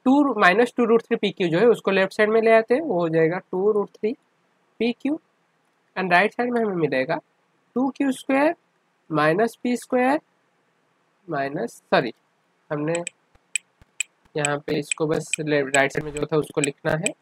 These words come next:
पी स्क्वायर प्लस थ्री Q square and two क्यू स्क्वायर का हमें right side को transpose कर लेना है।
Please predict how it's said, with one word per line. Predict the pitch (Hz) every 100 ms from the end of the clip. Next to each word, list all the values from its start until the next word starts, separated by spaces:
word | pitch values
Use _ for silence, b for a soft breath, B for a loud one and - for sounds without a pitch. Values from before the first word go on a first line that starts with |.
| _ _ - _ _ _ _ _ -
पी | 165
स्क्वायर | 156 - 190 202 208 - -
प्लस | 151 151 - - _
थ्री | _ _ - 175
Q | 175 190
square | - 214 294 _ _ _ _ 220
and | 311 359 -
two | 247
क्यू | 262 262
स्क्वायर | 233 226 196
का | 220
हमें | 202 247
right | 175 156
side | 160 156
को | 160 165
transpose | 151 - 156 147 170 160
कर | 175
लेना | 180 190 202
है। | 233